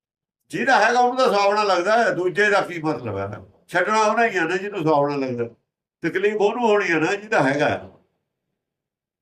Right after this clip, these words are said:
ਤੇ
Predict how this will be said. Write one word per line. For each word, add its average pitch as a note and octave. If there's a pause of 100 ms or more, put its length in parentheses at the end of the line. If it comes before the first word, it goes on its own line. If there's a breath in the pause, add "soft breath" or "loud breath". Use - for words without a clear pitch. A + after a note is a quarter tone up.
(3500)
ਤੇ C#3